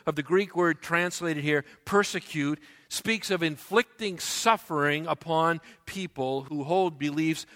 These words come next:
contrary to the prevailing establishment. To impose suffering upon people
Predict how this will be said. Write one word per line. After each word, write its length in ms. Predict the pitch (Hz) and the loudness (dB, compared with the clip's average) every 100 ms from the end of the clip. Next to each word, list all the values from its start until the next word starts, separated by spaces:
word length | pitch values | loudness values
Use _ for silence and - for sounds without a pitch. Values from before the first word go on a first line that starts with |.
| - - | -20 -8
contrary 720 | - 185 180 - 123 117 120 | 0 2 2 -2 -4 -2 -4
to 120 | 147 | -6
the 100 | 131 | -6
prevailing 460 | 127 123 139 123 110 | -4 -2 -2 -2 -6
establishment. 640 | - 135 117 101 - 78 _ _ _ _ _ _ _ _ _ _ _ _ _ _ _ _ _ _ _ _ _ _ _ - | -6 -6 -6 -10 -16 -20 _ _ _ _ _ _ _ _ _ _ _ _ _ _ _ _ _ _ _ _ _ _ _ -2
To 120 | 160 | 0
impose 540 | 160 - 214 226 233 - - | 0 6 8 8 6 -6 -10
suffering 800 | - - 240 226 - 147 147 170 | -4 0 4 2 2 2 2 0
upon 480 | 156 175 175 196 208 | -2 2 4 4 0
people 580 | 202 180 - 120 135 | -6 -6 -6 -6 -6